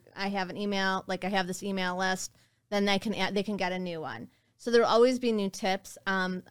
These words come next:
I'm gonna start blogging more, um, so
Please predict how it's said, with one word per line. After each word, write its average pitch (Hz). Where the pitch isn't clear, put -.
I'm 202
gonna 208
start 190
blogging 190
more, 196
um, 175
so 185